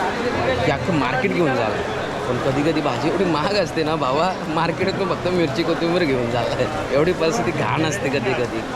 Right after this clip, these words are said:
अक्षरशः कंटाळा येतो. But काय करणार, गरजेचं आहे प्रत्येक गोष्ट घेण्यासाठी, करायला लागतेच. आणि आज बघू शकता पूर्ण माल फ्रेश आहे, हो, माल, माल फ्रेश आहे. आणि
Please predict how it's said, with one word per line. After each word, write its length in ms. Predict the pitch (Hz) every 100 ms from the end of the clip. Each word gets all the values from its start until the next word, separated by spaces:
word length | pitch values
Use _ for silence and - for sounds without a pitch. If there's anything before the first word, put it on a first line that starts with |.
| 123 127
अक्षरशः 400 | 123 123 156 156
कंटाळा 340 | 139 135 156
येतो. 260 | 160 123 135 - - 123 135 - - - -
But 260 | 110 135
काय 460 | 131 147 131 135 151
करणार, 360 | 156 143 135 131 175 202 202 - - 117
गरजेचं 440 | 120 123 127 151 156
आहे 160 | 131
प्रत्येक 440 | 131 - 120 - 123
गोष्ट 240 | 123 120
घेण्यासाठी, 960 | 131 117 107 113 - 117 - - - 131
करायला 300 | 127 127 123
लागतेच. 300 | 113 - 117 - - - - - -
आणि 380 | 104 113 113 117
आज 420 | 113 113 - - 127 123 - -
बघू 180 | 110 156
शकता 260 | 156 139
पूर्ण 420 | 151 147 185 254 226
माल 140 | 160
फ्रेश 200 | 165 165
आहे, 760 | 226 247 208 269 214 - - -
हो, 120 | 208
माल, 340 | - - -
माल 160 | 180 208
फ्रेश 280 | 170 170 170
आहे. 100 | 208 - - -
आणि 140 | 170